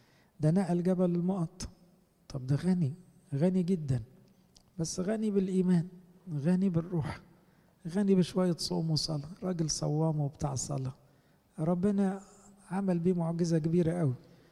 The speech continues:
بتكلفة النهاردة مليارات، لكن عملها ربنا.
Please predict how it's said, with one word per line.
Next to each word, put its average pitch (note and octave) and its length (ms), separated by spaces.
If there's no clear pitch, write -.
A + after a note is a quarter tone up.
بتكلفة E3+ 640
النهاردة D#3+ 460
مليارات، C#3+ 680
لكن G#3+ 240
عملها F#3+ 420
ربنا. D3+ 380